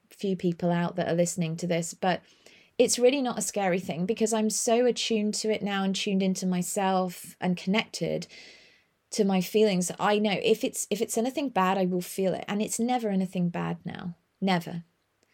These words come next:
It's only ever good because that's all I invite in. So whoever's,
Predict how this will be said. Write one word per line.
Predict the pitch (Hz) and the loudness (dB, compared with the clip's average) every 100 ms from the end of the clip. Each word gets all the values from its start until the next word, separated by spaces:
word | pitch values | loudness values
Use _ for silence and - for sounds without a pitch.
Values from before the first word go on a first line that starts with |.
| _ _ | _ _
It's | 220 190 | 0 2
only | - 214 208 | 2 2 4
ever | 185 180 | 2 0
good | 175 175 | 2 0
because | 185 196 196 | -2 -4 -2
that's | 214 185 226 | -2 0 2
all | 214 | 2
I | 208 | 2
invite | 190 180 185 175 - | 0 0 0 -4 -4
in. | 190 170 190 - - - | -6 -6 -8 -14 -20 -18
So | - 262 240 | 2 4 4
whoever's, | 254 277 330 349 277 - - | 4 4 4 2 -2 -4 -14